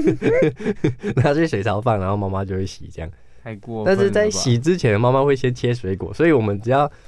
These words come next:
Speaker 1: 把碗，碗盘拿去水槽放完，之后回来继续沙发继续躺着，然后，哎，水果又来了这样。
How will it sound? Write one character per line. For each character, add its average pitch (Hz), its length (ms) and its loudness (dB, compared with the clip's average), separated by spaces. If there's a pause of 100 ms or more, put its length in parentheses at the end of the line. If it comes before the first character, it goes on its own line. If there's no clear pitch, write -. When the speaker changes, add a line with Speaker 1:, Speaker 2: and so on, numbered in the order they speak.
Speaker 1:
把 104 160 0 (140)
碗， 113 340 -2 (160)
碗 123 120 0
盘 117 240 0
拿 117 160 0
去 156 220 2
水 110 180 -2
槽 98 160 0
放 120 240 0
完， 95 160 -2
之 110 60 0
后 131 80 4
回 117 160 0
来 110 140 4
继 113 120 -4
续 117 80 -4
沙 113 200 -2
发 113 140 4
继 - 140 -12
续 120 120 -2
躺 90 260 -2
着， 82 60 -4
然 85 100 -6
后， 101 60 0
哎， 139 180 2
水 120 160 -2
果 110 140 -2
又 110 140 0
来 - 100 -8
了 87 200 -4
这 92 80 -4
样。 101 100 -2